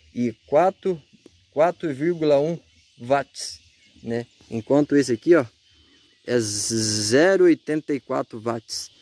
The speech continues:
né? Então, e-, esse aparelho aqui, ó, além da durabilidade dele, que foi fantástica, se-, apesar que eu paguei nele na época, eu paguei, é, trezentos e oitenta reais,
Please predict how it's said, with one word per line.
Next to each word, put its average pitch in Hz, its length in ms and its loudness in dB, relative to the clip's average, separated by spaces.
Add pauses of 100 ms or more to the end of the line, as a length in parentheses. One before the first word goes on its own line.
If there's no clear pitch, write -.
(320)
né? 113 260 2
Então, 151 360 4
e-, 185 220 6
esse 196 260 2
aparelho 147 360 -2
aqui, 165 180 -2
ó, 156 60 2
além 165 180 0
da 185 100 -2
durabilidade 151 640 0
dele, 131 140 -2
que - 80 -18
foi 139 160 0
fantástica, 139 600 -4 (420)
se-, - 220 0
apesar 135 360 4
que 165 80 4
eu 165 60 6
paguei 143 320 0
nele 135 280 0
na 135 200 0
época, 117 400 -2 (1200)
eu 120 80 0
paguei, 120 720 2 (340)
é, 117 360 -2
trezentos 135 760 2
e 139 160 4
oitenta 123 420 0
reais, 127 500 0